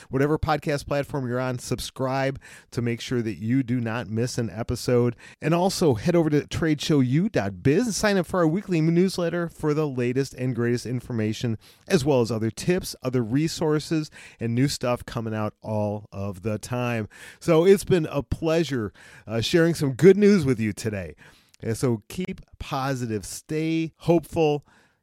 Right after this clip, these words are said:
keep learning about how you're gonna do things better, and keep tuning in to Trade Show U as I'm gonna bring you the latest and greatest information in the industry.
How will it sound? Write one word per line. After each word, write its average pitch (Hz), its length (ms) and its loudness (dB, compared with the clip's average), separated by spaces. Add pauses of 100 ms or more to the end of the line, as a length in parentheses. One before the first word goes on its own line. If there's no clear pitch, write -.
keep - 220 -6
learning 170 540 2
about 135 340 0
how 147 160 -4
you're 151 180 2
gonna 143 160 0
do 139 220 0
things 123 300 -6
better, 120 400 0 (400)
and 185 100 -8
keep 262 180 -4
tuning 214 360 0
in 208 120 2
to 180 120 -2
Trade 180 320 0
Show 175 180 2
U 170 400 4 (220)
as 117 100 -2
I'm 131 80 2
gonna 127 140 0
bring 127 220 0
you 127 80 0
the 113 120 0
latest 110 400 -2
and 110 160 -6
greatest 104 440 -2 (200)
information 120 600 -4
in 98 60 -4
the 101 120 -4
industry. 95 520 -6